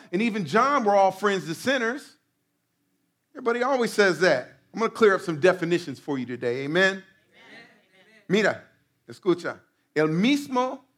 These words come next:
Speaker 1: método de mentir al diablo usado contra Eva.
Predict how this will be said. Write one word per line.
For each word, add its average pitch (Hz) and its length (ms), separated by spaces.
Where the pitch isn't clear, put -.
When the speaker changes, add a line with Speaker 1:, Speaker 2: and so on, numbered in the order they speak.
Speaker 1:
método 214 720
de 165 160
mentir 196 680
al 147 180
diablo 190 640
usado 185 580
contra 160 600
Eva. 151 480